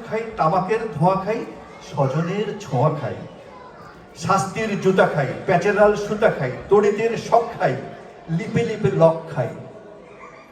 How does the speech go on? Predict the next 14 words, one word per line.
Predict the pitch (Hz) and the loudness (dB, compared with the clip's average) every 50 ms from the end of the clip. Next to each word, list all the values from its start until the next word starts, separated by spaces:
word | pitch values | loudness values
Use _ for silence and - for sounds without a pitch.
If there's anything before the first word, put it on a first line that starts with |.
| - - - - 165 | -20 -20 -4 0 0
বিজনেসে | - 277 269 - - 277 269 262 - 277 - 156 | 2 2 0 -2 -2 -2 0 2 2 2 4 6
মার | 160 175 175 160 - | 6 6 6 4 2
খাই, | - 151 135 117 120 120 | -2 -2 -2 -2 -2 -2
মেজাজের | 143 175 202 220 226 233 233 240 233 233 226 233 - | 0 2 4 6 6 6 6 6 6 4 4 4 0
ধার | - - - 175 185 185 - | 2 4 4 4 4 2 0
খাই, | - 147 135 120 - - | 0 0 0 0 2 4
ডলা | 165 160 160 160 160 - | 6 6 8 6 4 2
খাই, | - 196 226 - - - - | 0 -4 -4 -6 -6 -10 -10
ছেঁচা | - - 160 - 170 170 170 | -10 -8 -6 -4 -4 -4 -4
খাই, | - 220 233 - - - - - - - - - - | -2 -4 -4 -4 -6 -10 -14 -18 -18 -20 -20 -16 -8
পদে | - - 226 226 262 247 | -4 -4 -2 -2 -2 -2
পদে | 254 254 233 233 233 - | 0 0 2 4 4 4
বেচা | 196 190 185 - 208 - - | 4 2 0 2 0 0 0
খাই, | - 139 - | -2 -6 -8